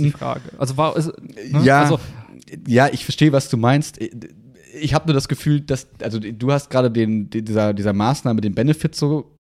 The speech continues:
Speaker 1: deutlich abgesprochen.
Speaker 2: Ja.
Speaker 1: Den kann ich nicht einschätzen. Nur mein Gefühl sagt, ist dadurch nicht doch V W und keine Ahnung was, sind die dadurch nicht doch ein bisschen schneller im Zweifel umgestiegen, als sie eigentlich wären?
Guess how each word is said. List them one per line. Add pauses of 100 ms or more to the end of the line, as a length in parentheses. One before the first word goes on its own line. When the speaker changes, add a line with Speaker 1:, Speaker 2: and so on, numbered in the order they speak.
(140)
Speaker 1:
deutlich
abgesprochen.
Speaker 2:
Ja.
Speaker 1:
Den
kann
ich
nicht
einschätzen. (240)
Nur
mein
Gefühl
sagt, (760)
ist
dadurch
nicht (180)
doch (440)
V
W
und
keine
Ahnung
was,
sind
die
dadurch
nicht
doch
ein
bisschen
schneller
im
Zweifel
umgestiegen,
als
sie
eigentlich
wären?